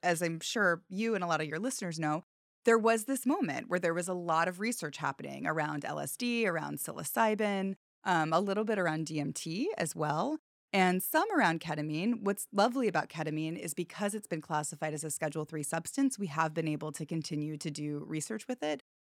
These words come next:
Unlike, um, M D M A, another substance around which there was a lot of research, and there's been resurgence around,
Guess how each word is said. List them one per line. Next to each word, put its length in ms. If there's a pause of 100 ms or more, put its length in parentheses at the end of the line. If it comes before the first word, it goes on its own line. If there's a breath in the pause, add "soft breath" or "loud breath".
(120)
Unlike, 600
um, 440
M 100
D 120
M 80
A, 240 (140)
another 460 (460)
substance 480
around 180
which 160
there 100
was 140
a 40
lot 200
of 100
research, 380
and 160
there's 140
been 180
resurgence 680
around, 500